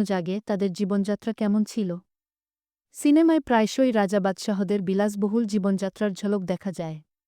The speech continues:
কিন্তু এমন অনেক বিষয় রয়েছে যা বিতর্কিত এবং অজানা। সম্প্রতি সোশ্যাল মিডিয়ায় ভাইরাল ভিডিওতে বলা হয়েছে, কয়েকশো বছর আগে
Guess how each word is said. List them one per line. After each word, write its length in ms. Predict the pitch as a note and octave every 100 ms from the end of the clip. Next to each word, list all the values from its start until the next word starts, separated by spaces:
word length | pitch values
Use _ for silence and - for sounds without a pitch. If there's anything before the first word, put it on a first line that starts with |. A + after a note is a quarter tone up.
| _ _ _ _ _ _
কিন্তু 240 | - C#4+ D4+ A#3+
এমন 260 | A#3 C4
অনেক 280 | - A3+ C4+ A3+
বিষয় 300 | G#3 A#3+ G3+
রয়েছে 340 | F#3+ - G#3+ G#3+
যা 180 | G3+ G3+
বিতর্কিত 500 | F#3+ G#3+ A3 A3+ G#3
এবং 240 | A3 F#3+ F#3+
অজানা। 400 | F3 D#3 E3 E3 - _ _ _ _ _ _ _ _ -
সম্প্রতি 460 | - C4+ D4 C#4+ D4+
সোশ্যাল 380 | - B3+ C#4+ C4
মিডিয়ায় 420 | A3+ G3+ G#3 G#3
ভাইরাল 380 | F#3+ F#3 G3 A3
ভিডিওতে 420 | G#3 F#3+ G#3 G#3
বলা 260 | F3 F3+ F#3
হয়েছে, 360 | F#3 F#3 - A3 A#3 _ -
কয়েকশো 360 | A#3 A#3 - B3+
বছর 300 | G#3 - G#3
আগে 280 | E3+ D#3+